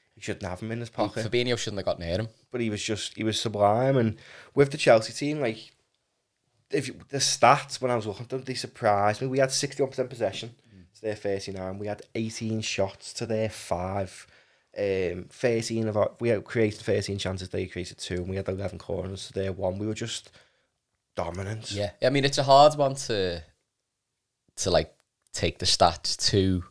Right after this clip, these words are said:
Speaker 2: too seriously because of the sending off.
Speaker 1: Yeah.
Speaker 2: You know, if it's, if it's eleven v eleven, they give us a harder game, without question. Um,
Speaker 1: Do
Speaker 2: we
Speaker 1: they,
Speaker 2: do
Speaker 1: though? Because we were absolutely
Speaker 2: Yeah.
Speaker 1: battering them
Speaker 2: Yeah,
Speaker 1: in the first
Speaker 2: uh,
Speaker 1: half.
Speaker 2: like, we dominated that second half,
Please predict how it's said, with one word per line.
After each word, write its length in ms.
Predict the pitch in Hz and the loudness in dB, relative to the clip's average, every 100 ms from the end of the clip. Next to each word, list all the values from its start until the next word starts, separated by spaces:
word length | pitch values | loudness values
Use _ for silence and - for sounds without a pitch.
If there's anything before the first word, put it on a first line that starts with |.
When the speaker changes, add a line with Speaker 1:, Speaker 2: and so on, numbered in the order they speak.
| _ _ | _ _
Speaker 2:
too 140 | - 98 | -4 -2
seriously 680 | - 87 98 101 107 104 | 0 0 0 0 0 -2
because 380 | - 98 98 92 | -4 -4 -4 -4
of 240 | 82 - - | -6 -10 -2
the 80 | |
sending 340 | - 85 80 80 | 0 0 0 0
off. 280 | 95 - - - - - 104 | 0 -2 -14 -20 -20 -18 -2
Speaker 1:
Yeah. 220 | 101 90 - _ - | 0 0 -4 _ -2
Speaker 2:
You 100 | 113 | 2
know, 80 | 98 | 2
if 60 | |
it's, 140 | 104 - | 2 -2
if 80 | 107 | 0
it's 100 | - | 4
eleven 240 | 120 120 | 6 6
v 140 | 127 117 | 4 4
eleven, 340 | 98 92 101 | 4 2 0
they 80 | 98 | -4
give 140 | 98 | -4
us 80 | 92 | -4
a 40 | 87 | -2
harder 220 | 80 78 | -4 -4
game, 320 | - 78 78 - | -4 -4 -4 0
without 280 | 95 92 - | 2 2 0
question. 420 | 78 - 90 78 _ _ _ - | -6 -6 -10 -14 _ _ _ -2
Um, 380 | 85 82 80 85 | 2 2 2 2
Speaker 1:
Do 180 | 226 254 | 4 6
Speaker 2:
we 80 | |
Speaker 1:
they, 40 | 294 | 8
Speaker 2:
do 20 | |
Speaker 1:
though? 120 | 196 147 | 8 6
Because 260 | 123 139 | 2 -4
we 100 | 175 | 0
were 40 | 175 170 | -2 -2
absolutely 400 | 208 180 165 175 | -2 -2 -2 -4
Speaker 2:
Yeah. 60 | |
Speaker 1:
battering 360 | - - - 123 | -8 -10 -8 -2
them 80 | 131 | 4
Speaker 2:
Yeah, 60 | 120 | 4
Speaker 1:
in 40 | |
the 40 | 98 | 4
first 320 | 95 95 - | -4 0 4
Speaker 2:
uh, 160 | - - | 4 4
Speaker 1:
half. 120 | - | 2
Speaker 2:
like, 300 | 113 107 - - - - - - _ _ _ _ _ _ _ _ _ _ _ _ _ _ _ _ | 0 -2 -10 -18 -16 -14 -16 -20 _ _ _ _ _ _ _ _ _ _ _ _ _ _ _ _
we 120 | 127 135 | 0 4
dominated 540 | - 104 107 104 85 | 6 6 6 0 -4
that 120 | - | -6
second 320 | - 90 - 85 | 0 0 0 -2
half, 360 | 80 78 - | -2 -4 -10